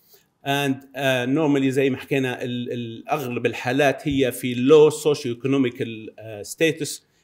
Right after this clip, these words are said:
وخاصة في جنوب شرق آسيا، وكانت الهند، والآن في الإحصائيات أن البنغلاديش هي ممكن من أعلى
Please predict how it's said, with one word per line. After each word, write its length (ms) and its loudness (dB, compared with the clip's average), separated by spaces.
وخاصة 440 -4
في 320 -6
جنوب 320 -2
شرق 320 -6
آسيا، 480 0
وكانت 520 -2
الهند، 460 -2
والآن 600 -4
في 60 -8
الإحصائيات 680 -2
أن 80 0
البنغلاديش 680 0
هي 140 -2
ممكن 320 -8
من 180 -4
أعلى 460 0